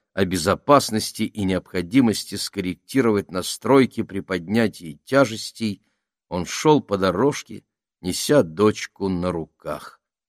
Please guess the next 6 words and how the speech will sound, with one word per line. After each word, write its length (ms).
"Мы 180
установили 680
специальные 840
жалюзи 720
и 20
датчики", 800